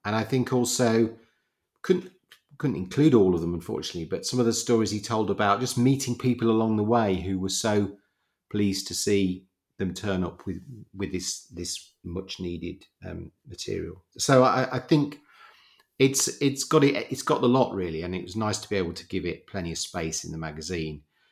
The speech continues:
Um, and what I guess what it shows also is that over the long term, you know, you, it's building a cohesiveness across Europe, you know, across, not, not just across pharmacy, but linking together different professionals,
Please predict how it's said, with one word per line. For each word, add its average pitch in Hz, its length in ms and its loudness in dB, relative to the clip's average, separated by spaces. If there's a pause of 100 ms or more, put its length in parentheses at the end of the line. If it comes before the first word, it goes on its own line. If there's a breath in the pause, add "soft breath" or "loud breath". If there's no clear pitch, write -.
(320)
Um, 127 400 4
and 147 100 6
what 185 120 10
I 139 140 4
guess 185 240 2
what 147 80 2
it 107 100 -4
shows 123 360 4
also 101 440 0
is 82 120 -4
that - 120 -6
over 113 180 2
the 104 100 2
long 104 180 2
term, 87 460 -4 (720)
you 101 80 -4
know, 92 100 2
you, 95 280 -4 (260)
it's 120 180 -6
building 139 460 6
a 127 60 4
cohesiveness 113 800 0
across - 380 -10
Europe, 98 560 -4
you 95 140 -6
know, 80 100 -8
across, - 500 -2
not, 139 140 2 (100)
not 143 200 2
just 131 200 -6
across - 520 -10
pharmacy, 131 640 4
but - 240 -6
linking 101 340 -4
together 95 520 -4 (560 soft breath)
different 110 320 -2
professionals, 123 1200 0